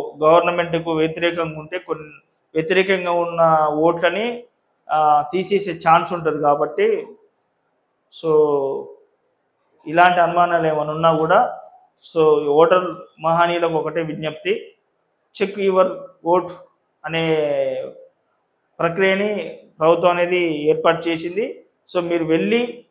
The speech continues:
మీ ఓటు ఉన్నదా లేదా అని చెక్ చేసుకోండి. ఒకవేళ మీ ఓటు గినుక లేకపోతే అక్కడ సంబంధిత అధికారులకు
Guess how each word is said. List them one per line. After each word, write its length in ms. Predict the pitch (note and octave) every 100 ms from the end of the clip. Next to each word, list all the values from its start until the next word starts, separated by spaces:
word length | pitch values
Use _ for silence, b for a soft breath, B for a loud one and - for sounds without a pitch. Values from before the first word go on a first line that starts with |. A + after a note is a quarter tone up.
| -
మీ 80 | E3+
ఓటు 340 | E3 G3 G3+
ఉన్నదా 460 | F#3 F3+ G3+ G3+ G3+
లేదా 320 | F3+ F#3 F#3
అని 100 | F#3
చెక్ 340 | F3+ E3 E3
చేసుకోండి. 600 | F3+ F3+ - F3 E3+ G#3 - _ _ _
ఒకవేళ 340 | D#3+ D#3+ F3+ F3+
మీ 120 | F3
ఓటు 280 | E3 F3 F#3
గినుక 240 | F#3+ F3+
లేకపోతే 520 | F3 E3+ E3+ E3 F3
అక్కడ 180 | F3 E3
సంబంధిత 500 | D#3 D#3+ E3 E3+ E3+
అధికారులకు 560 | E3 D#3+ E3 D#3+ E3